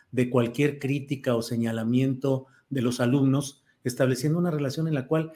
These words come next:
se cree con derecho? A mí, <laughs> francamente, me sorprendió la primera pregunta que nos, que me dices que hicieron, porque me pregunto con qué autoridad o cuál es el,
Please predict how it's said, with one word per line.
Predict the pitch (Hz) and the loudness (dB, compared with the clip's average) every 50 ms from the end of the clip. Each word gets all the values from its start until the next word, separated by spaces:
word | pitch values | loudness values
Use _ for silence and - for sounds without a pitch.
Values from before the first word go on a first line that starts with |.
| _ - | _ -10
se | - - 131 | -6 -6 -2
cree | 127 139 131 151 | 0 0 0 0
con | - 160 151 | 2 2 2
derecho? | 143 131 139 147 143 175 180 - | 2 2 2 2 2 0 -2 0
A | - | 0
mí, | 127 139 165 | 2 2 2
<laughs> | 151 | 2
francamente, | 160 196 170 151 160 - - 160 165 160 160 143 | 2 0 2 2 0 0 2 0 0 2 2 2
me | 135 123 | 2 2
sorprendió | 120 120 113 - - 117 117 113 135 151 151 151 - - - _ - | 2 0 -2 -2 -2 -2 0 2 2 2 2 0 -6 -18 -20 _ 0
la | 127 123 117 117 | 2 4 4 4
primera | - 120 117 120 131 139 143 147 139 127 117 117 110 - | 4 4 6 6 6 8 8 6 6 6 4 4 2 0
pregunta | - 123 120 113 120 143 147 143 - 143 131 123 127 | 0 0 2 2 4 2 2 2 4 2 2 2 2
que | - 117 117 113 113 113 | 0 0 0 0 0 -2
nos, | 113 113 113 107 101 - - - | -2 -4 -6 -8 -12 -16 -18 -16
que | - | -14
me | 117 120 | -10 -8
dices | 127 127 127 - - | -8 -8 -8 -8 -10
que | - 127 | -10 -10
hicieron, | 120 - 135 143 165 165 147 | -10 -6 -4 -2 -2 -2 -4
porque | 139 - - - - 123 - _ - - - _ _ - | -8 -10 -12 -14 -14 -14 -16 _ -20 -20 -20 _ _ -2
me | 127 127 | -2 -2
pregunto | 123 127 123 120 143 151 151 - 151 - | -2 -2 -4 -2 -2 -4 -2 -4 -6 -4
con | - 123 123 123 | -2 -2 -2 -2
qué | 131 151 | 0 -2
autoridad | 160 165 165 - 151 131 120 123 143 156 156 | -2 -2 -2 -2 -2 0 0 0 2 2 2
o | 147 - | 2 2
cuál | - 165 170 | 2 2 2
es | 170 165 - | 2 0 2
el, | 160 147 - - - | 2 2 0 0 -4